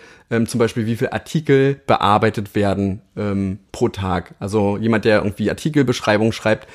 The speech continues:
wie viel Artikelbeschreibungen schafft er denn pro Tag? Wie umfänglich sind die?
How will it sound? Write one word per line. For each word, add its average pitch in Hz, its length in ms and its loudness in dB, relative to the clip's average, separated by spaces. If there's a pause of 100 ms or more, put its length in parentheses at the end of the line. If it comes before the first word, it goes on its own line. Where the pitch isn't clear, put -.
(140)
wie 127 80 0
viel - 100 -2
Artikelbeschreibungen 113 720 0
schafft - 240 -2
er 117 80 2
denn 98 180 2
pro - 160 -8
Tag? 92 440 -2 (420)
Wie 117 80 -6
umfänglich 107 520 2
sind 101 220 0
die? 95 220 -2